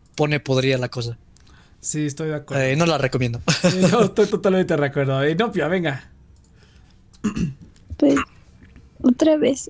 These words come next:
Speaker 3: otra vez estoy pensando un dulce que comí de niña, pero esta vez es, era una paleta. No sé si llegaron a comerla, era, era,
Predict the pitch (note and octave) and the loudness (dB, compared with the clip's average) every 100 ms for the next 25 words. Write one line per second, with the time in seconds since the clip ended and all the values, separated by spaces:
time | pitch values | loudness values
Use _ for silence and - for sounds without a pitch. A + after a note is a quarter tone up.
0 | - C4 - D4 C4 - C4 - C4 B3 | -6 -4 -2 -2 -2 -4 -4 0 0 2
1 | A#3+ A#3 A#3+ A#3 A3+ A3 - A#3 A3 - | 2 2 2 2 0 -2 -2 -4 -4 -4
2 | G3+ G3+ G3+ G#3 G#3 G#3 C4+ D4+ - - | -4 -4 -4 -4 -4 -4 -6 -12 -20 -20
3 | - _ - - A#3 A#3+ - B3 A#3 A3+ | -20 _ -16 0 2 2 2 2 4 4
4 | - A#3+ A#3+ A#3+ - - - - B3 B3+ | 2 0 0 -2 -10 -16 -18 -4 0 2
5 | C#4 C#4 - G#3+ G#3 G#3 G#3+ - D#4+ F4+ | 2 0 0 0 4 4 4 4 2 0
6 | - - - D4+ D#4 - - C#4 B3+ B3+ | -6 -8 2 2 2 -4 0 2 4 2
7 | A#3 G3+ F#3+ F#3+ G3 G#3+ C#4 D4 C#4 C4+ | 2 0 -2 -2 -2 -2 0 2 2 0
8 | C4+ C4+ - A#3+ C#4 C#4 C#4 C4 A#3 - | -2 -4 -2 0 2 2 0 0 -2 -8